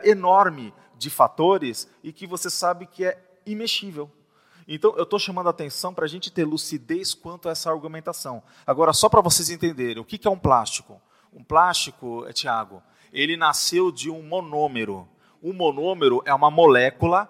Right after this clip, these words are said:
padrão que, que ela é pequena, tipo um gás. Por exemplo, o et-, o etano,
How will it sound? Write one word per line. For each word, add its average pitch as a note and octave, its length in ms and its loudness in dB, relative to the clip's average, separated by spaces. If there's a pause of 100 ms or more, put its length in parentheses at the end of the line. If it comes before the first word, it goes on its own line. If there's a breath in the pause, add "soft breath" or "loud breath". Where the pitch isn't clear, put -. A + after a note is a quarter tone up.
(220)
padrão C3 580 2 (380 soft breath)
que, E3+ 320 -4 (540)
que - 80 -2
ela E3+ 100 2
é E3+ 60 2
pequena, E3 840 -4 (240)
tipo - 320 -6
um G#3 100 -12
gás. C3 640 2
Por E3+ 140 0
exemplo, B2 560 -4
o C#3+ 220 -4
et-, D3 280 -4
o D#3 200 0
etano, E3+ 600 -2